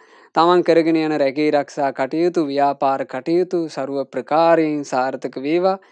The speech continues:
ජීවන ගමනට නිරතුරු සත්පුරුෂ ඇසුරම ලැබේවා, පවිටු ඇසුර බැහැර වේවා. සම්බුද්ධ ශාසනය ඇතුලේ පින් කරගෙන ගෞතම ශාසනයේම චතුරාර්ය සත්‍ය අවබෝධ කරන්ට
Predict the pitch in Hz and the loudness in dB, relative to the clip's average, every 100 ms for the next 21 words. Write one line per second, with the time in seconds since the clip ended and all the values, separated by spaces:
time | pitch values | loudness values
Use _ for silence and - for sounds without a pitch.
0 | - - - 151 151 185 196 202 165 156 | -20 -20 -16 -4 2 4 6 6 4 2
1 | 180 180 165 160 156 170 165 160 151 143 | 2 2 0 0 2 0 0 -2 -4 -4
2 | 135 _ 190 190 190 156 165 151 143 131 | -6 _ -4 -2 -4 -4 -4 -4 -4 -6
3 | 127 151 180 202 185 139 143 147 139 135 | -2 0 2 0 0 0 -2 -6 -8 -8
4 | 135 123 120 127 139 160 185 196 - _ | -10 -8 -8 -6 -2 0 0 -2 -8 _
5 | _ _ _ - 156 180 175 175 170 156 | _ _ _ -2 0 2 0 0 4 2
6 | 160 156 147 147 143 143 165 190 180 139 | 2 -4 -4 -6 -6 -6 -4 -4 -2 -4
7 | 123 120 120 _ _ _ _ _ _ _ | -4 -10 -12 _ _ _ _ _ _ _
8 | _ _ _ - 143 156 151 147 135 131 | _ _ _ 2 2 2 -2 -4 -4 -4
9 | 147 139 151 170 185 190 165 135 139 131 | -4 -4 2 4 4 2 -2 -6 -4 -4
10 | 131 127 123 _ 120 113 113 113 110 117 | -6 -10 -12 _ -12 -10 -10 -12 -12 -16
11 | 110 117 | -18 -16